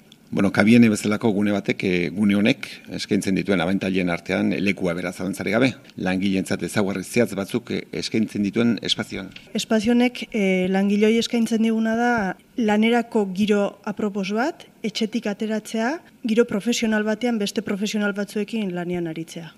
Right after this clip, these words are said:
Speaker 1: Hala ere, profesional bakoitzak, eh, lan baldintza ezberdinak beharko ditu noski. Batzurentzat ezinbestekoa izango da, eh, behar bada giro animoso eta mugituan lan egitea. Maialen, zu itzultzaile zara, eta zuretzat agian isiltasuna izango da egokiena, ezta?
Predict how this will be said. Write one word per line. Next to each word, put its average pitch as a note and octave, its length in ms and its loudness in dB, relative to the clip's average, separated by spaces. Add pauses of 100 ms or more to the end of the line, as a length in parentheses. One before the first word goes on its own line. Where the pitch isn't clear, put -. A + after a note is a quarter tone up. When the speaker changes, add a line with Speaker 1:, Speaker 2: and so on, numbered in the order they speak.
Speaker 1:
Hala A#2+ 160 6
ere, B2 140 8
profesional G#2 460 2
bakoitzak, G2+ 440 0
eh, G2 40 -2
lan F#2+ 220 0
baldintza F#2+ 720 2
ezberdinak F2 540 -2
beharko F2 260 -2
ditu F#2 160 0
noski. F#2+ 340 0 (300)
Batzurentzat F2+ 580 0
ezinbestekoa F2 520 -2
izango F2 260 -4
da, G#2 400 -2
eh, D#2+ 180 -4
behar F2 200 -2
bada F2 500 0
giro G2 200 -2
animoso G2 440 -2
eta F#2 140 -4
mugituan F2 420 -4
lan F2 160 -2
egitea. F#2+ 340 0 (540)
Maialen, A2+ 380 6
zu A#2 120 4
itzultzaile G2+ 460 2
zara, F#2 260 0 (380)
eta F2 200 0
zuretzat G2 420 -2
agian F#2+ 300 2
isiltasuna F#2+ 500 -2
izango E2+ 260 -4
da D#2+ 80 -2
egokiena, D#2+ 340 -4
ezta? G2 240 -4